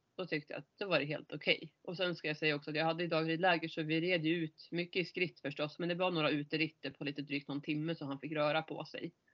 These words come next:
Och det tror jag bara gjorde gott, för jag märkte ju att när han också fick röra på sig så blev magen mera stabil.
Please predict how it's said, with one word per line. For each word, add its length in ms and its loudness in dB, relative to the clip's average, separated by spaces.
Och 80 -6
det 100 0
tror 120 2
jag 80 4
bara 120 4
gjorde 200 2
gott, 260 0
för 100 2
jag 80 4
märkte 320 2
ju 40 4
att 80 -2
när 80 -4
han 120 0
också 240 -6
fick 140 -4
röra 320 2
på 220 -6
sig 200 -6
så 140 -8
blev 180 -4
magen 460 -2
mera 340 0
stabil. 520 0